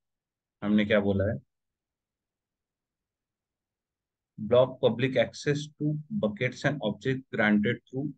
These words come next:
new public bucket or access point policies। S three will block new bucket and access point policies that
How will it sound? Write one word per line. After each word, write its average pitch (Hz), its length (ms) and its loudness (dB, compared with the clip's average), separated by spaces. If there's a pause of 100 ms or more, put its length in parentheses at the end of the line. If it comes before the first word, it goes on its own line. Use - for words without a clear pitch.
new 113 160 -2 (140)
public 104 400 -2
bucket 113 320 -2 (160)
or 107 100 -2 (140)
access - 340 -10 (240)
point 98 340 0
policies। - 400 -12 (580)
S 110 220 -4 (100)
three 135 200 2
will 127 120 0 (100)
block 117 300 4
new 117 260 -2
bucket 107 260 0
and 110 180 0
access 101 360 -6 (100)
point 110 300 -2
policies 104 500 -4 (400)
that 107 180 2